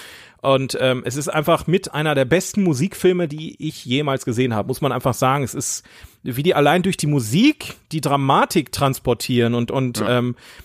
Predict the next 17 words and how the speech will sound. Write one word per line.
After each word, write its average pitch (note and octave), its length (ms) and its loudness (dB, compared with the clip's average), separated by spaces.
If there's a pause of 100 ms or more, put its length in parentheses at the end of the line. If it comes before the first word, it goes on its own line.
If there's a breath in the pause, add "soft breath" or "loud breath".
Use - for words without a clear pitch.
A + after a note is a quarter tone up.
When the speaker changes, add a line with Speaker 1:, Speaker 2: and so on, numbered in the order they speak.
(140)
Speaker 1:
die C3+ 80 -6
Gefühle A3+ 440 2
transportieren A#2+ 720 0
und A#2+ 140 -4
an, C3 240 -4
und B2+ 340 -6
diese C3 200 -4
großartige D#3+ 640 2
Leistung D3 440 0
von C#3 220 -6
Miles C3+ 240 0
Teller D#3 300 0
und C#3+ 100 -6
von C#3 160 -4
J C3+ 140 0
K C3+ 100 0
Simmons, D3 480 -2